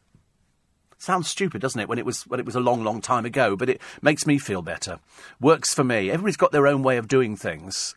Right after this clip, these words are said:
and, uh, and that's why. So, uh, so commiserations, but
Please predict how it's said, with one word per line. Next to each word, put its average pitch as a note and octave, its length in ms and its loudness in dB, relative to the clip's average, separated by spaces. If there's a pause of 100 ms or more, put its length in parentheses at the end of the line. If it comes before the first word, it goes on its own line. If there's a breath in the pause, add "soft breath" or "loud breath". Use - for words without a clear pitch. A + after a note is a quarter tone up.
and, A2+ 380 -4
uh, A#2 400 2
and A#2+ 100 -6
that's B2 200 -4
why. F2+ 240 -4
So, A2 440 -2
uh, G#2 160 -2 (520 loud breath)
so G#2 400 -2
commiserations, A#2+ 840 2
but A2+ 240 -4